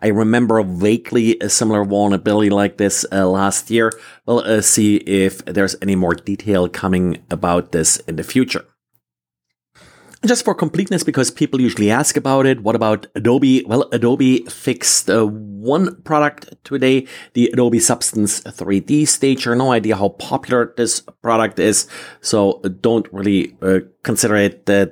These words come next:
that, uh, big of a deal. And also the vulnerabilities are just rated with a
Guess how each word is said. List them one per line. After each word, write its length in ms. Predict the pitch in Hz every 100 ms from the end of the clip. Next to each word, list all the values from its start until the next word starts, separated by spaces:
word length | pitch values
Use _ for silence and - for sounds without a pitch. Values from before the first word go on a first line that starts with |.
| -
that, 560 | 92 85 107 98 -
uh, 80 | 87
big 220 | 92 101
of 100 | 95
a 40 | 95
deal. 280 | 107 123 110
And 80 |
also 340 | 110 107 101 101
the 140 | 98
vulnerabilities 800 | 95 95 98 92 107 104 101 - - -
are 120 | - 156
just 300 | 156 139 -
rated 280 | 123 110
with 180 | 98 98
a 260 | 101 98